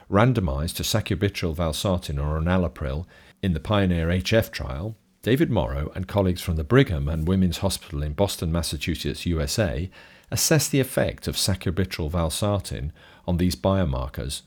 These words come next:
in patients with acutely decompensated hepep. Pioneer H F was a randomized double-blind trial of sacubitril valsartan versus enalapril in eight hundred and eighty-one patients with acutely decompensated heart failure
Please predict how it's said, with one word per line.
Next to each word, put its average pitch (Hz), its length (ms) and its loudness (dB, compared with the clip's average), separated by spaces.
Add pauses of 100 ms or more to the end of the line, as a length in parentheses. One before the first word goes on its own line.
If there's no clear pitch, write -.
in 78 140 -6
patients 117 440 2
with 95 120 -4
acutely 120 420 0
decompensated 90 920 -2
hepep. 76 640 -4 (1200)
Pioneer 110 480 6
H 92 240 2
F 76 420 0 (120)
was 90 120 -2
a 95 60 4
randomized 90 760 2
double-blind 101 600 4
trial 76 360 0
of 82 100 -2
sacubitril 101 760 -2
valsartan 87 720 0
versus 82 400 -2
enalapril 82 720 -2 (420)
in 80 120 0
eight 117 240 4
hundred 95 360 0
and 82 120 0
eighty-one 92 580 0
patients 90 580 -2
with 76 100 -6
acutely 98 460 -2
decompensated 87 960 -4
heart 98 280 0
failure 65 460 -4